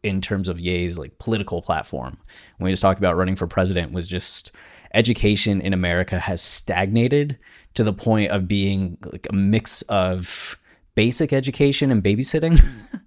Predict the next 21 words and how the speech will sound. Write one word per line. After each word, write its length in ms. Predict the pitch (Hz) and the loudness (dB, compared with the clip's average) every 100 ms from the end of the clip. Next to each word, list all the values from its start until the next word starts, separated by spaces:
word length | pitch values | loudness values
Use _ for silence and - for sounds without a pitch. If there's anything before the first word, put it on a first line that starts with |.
| - - - - | -18 -18 -18 -4
And 240 | 117 117 | 2 4
it's 160 | 113 - | 4 2
just 180 | 104 117 | 0 2
like, 160 | 95 | 2
we 160 | 101 113 | 4 6
need 340 | 113 120 123 | 6 6 4
something 600 | - 113 101 104 92 87 - 95 87 - | 2 2 2 0 0 -4 -8 -14 -12 -4
better, 340 | 113 107 87 | 0 0 0
and 200 | 80 104 | 0 2
there 140 | 196 | 2
are 200 | 196 180 117 170 | 2 0 -2 2
way 160 | 147 | 4
better 220 | 123 117 | 6 6
methods 500 | 110 101 98 90 87 | 4 2 0 -2 -2
than 120 | 98 90 | -4 -4
what 160 | 82 | -2
most 240 | 92 90 - | -2 -2 -2
school 240 | 92 87 | -4 -4
systems 460 | - 85 - 78 80 | -4 -4 -6 -6 -6
do. 260 | 82 78 | -6 -6
So 520 | 80 87 78 78 80 | -4 -2 -2 -4 -8